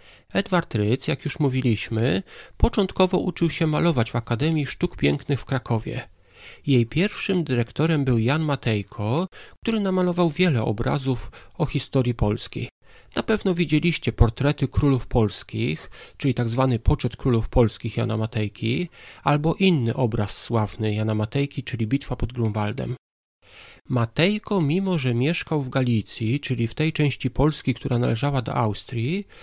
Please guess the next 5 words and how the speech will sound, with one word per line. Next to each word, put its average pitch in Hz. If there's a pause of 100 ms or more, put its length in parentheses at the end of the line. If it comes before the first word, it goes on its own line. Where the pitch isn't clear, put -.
(280)
to 113
mógł 170
malować 139
takie 135
obrazy. 117